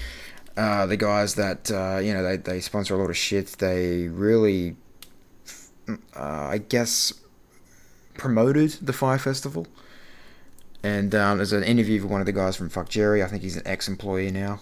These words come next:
Um, there's even an interview with Billy McFarland's girlfriend. There's an interview with Billy McFarland himself, in which I'll agree, he doesn't answer most of the questions. He's a bit of a fucking, you know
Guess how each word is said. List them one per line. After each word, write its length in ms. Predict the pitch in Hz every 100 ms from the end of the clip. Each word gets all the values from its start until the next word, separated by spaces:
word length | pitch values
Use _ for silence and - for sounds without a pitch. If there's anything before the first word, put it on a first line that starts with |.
| -
Um, 360 | 95 92 90 90
there's 200 | 92 113
even 200 | 104 101
an 80 |
interview 320 | 90 104 98 95
with 200 | - 92
Billy 240 | 101 92
McFarland's 380 | - 110 98 92
girlfriend. 560 | 107 120 135 160 165
There's 240 | - 107 101
an 80 | 98
interview 340 | 107 98 101
with 140 | 92
Billy 160 | 101 98
McFarland 480 | 95 - 98 101 95
himself, 580 | 82 - 107 131 - - - - - - -
in 160 | 156 175
which 180 | 170
I'll 180 | - 120
agree, 280 | 87 98 117
he 100 | 127
doesn't 220 | 120 107
answer 200 | 101 98
most 240 | 98 92 -
of 60 |
the 60 | 95
questions. 420 | - 90 131 123
He's 120 | 95
a 60 | 98
bit 140 | 98
of 80 | 90
a 80 | 90
fucking, 480 | - 87 87 87 90
you 60 |
know 200 | 87 98